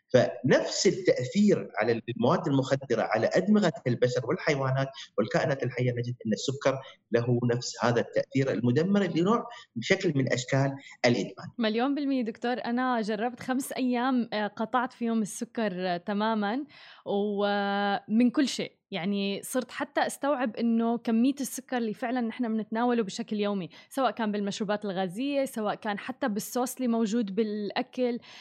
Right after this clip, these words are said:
Speaker 2: آه، فعليا السكر موجود، والسكر الغير صحي موجود بكل شيء. آه، ولكن فعلا واجهت صعوبة بهدول الخمس أيام اللي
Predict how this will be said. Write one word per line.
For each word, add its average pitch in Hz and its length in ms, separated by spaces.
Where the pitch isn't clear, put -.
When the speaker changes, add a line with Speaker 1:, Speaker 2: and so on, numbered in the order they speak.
Speaker 2:
آه، 208 280
فعليا 262 800
السكر 240 560
موجود، 214 600
والسكر 277 400
الغير 240 300
صحي - 420
موجود 208 520
بكل 226 340
شيء. 185 300
آه، 196 460
ولكن 247 800
فعلا 302 360
واجهت 220 280
صعوبة 202 380
بهدول 196 280
الخمس 196 400
أيام 196 340
اللي 175 600